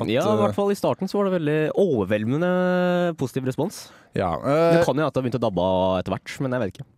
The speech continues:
Speaker 1: Ja, men jeg tenker i dag skal vi gjøre en liten twist på dagen i dag.
Speaker 2: Ok.
Speaker 1: Fordi, eh,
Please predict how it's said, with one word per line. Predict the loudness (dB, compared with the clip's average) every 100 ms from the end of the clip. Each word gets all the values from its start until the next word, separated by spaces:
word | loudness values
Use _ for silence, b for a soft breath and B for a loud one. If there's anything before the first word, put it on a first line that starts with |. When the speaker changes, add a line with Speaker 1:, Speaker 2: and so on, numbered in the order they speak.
| -6
Speaker 1:
Ja, | -4 -4 -2
men | 0
jeg | 2 4 2
tenker | 0 0 2
i |
dag | 4 2 0
skal | 0
vi | 0
gjøre | 0
en | 0
liten | -4
twist | -2 -4 -6 -12 -12 -4
på | -2 0
dagen | 0 -2
i | -4
dag. | -6 -12 -8
Speaker 2:
Ok. | -2 -2 B B -6
Speaker 1:
Fordi, | 0 2 2
eh, | 2 2 2 2 2 2 2 0 -4